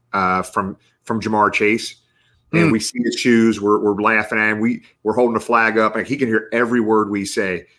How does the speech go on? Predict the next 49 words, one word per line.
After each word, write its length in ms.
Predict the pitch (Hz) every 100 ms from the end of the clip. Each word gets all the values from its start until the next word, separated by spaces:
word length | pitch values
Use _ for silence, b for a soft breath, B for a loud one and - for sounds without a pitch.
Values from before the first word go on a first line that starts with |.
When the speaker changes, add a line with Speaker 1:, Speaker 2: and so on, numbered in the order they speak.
| _
Speaker 1:
It's 120 | -
like, 100 | 98
"We 80 | 117
know 80 | 127
you're 160 | 135
coming 240 | 131 139 135
to 40 |
Cincinnati. 480 | 131 135 127 127 123
You 120 | 120
know 120 | 120
you're 160 | 123 127
coming." 360 | - 127 117 104
And 80 | 110
literally 280 | 139 123
winks 380 | 101 113 120 120
at 220 | 123 117 110
us, 100 | 107
shakes 280 | 123 117
his 160 | - 110
head. 220 | 117 110
He's 180 | 110 -
smiling 540 | 113 113 113 110 110 110
ear 180 | 113 110
to 140 | 110
ear. 280 | 107 104 104
Speaker 2:
That's 160 | 127
awesome. 320 | 117 117 - 90
Speaker 1:
Um, 280 | 98 101 101
Speaker 2:
That's 140 | 101
Speaker 1:
you 60 | 95
know, 120 | 139
Speaker 2:
awesome. 160 | 147 170
Speaker 1:
those 100 | 170
type 220 | 175 165
of 100 | 160
things 320 | 139 127 113
are 80 | 110
really 300 | 113 113 104
cool. 240 | - 104
And 80 | 98
the 40 |
experience 520 | 98 - 135 120 117 117
around 240 | 110 107
here. 100 | 107
What's 180 | 135 -
really 220 | 165 135
neat 160 | 123 113
is 100 | 107
that 200 | 107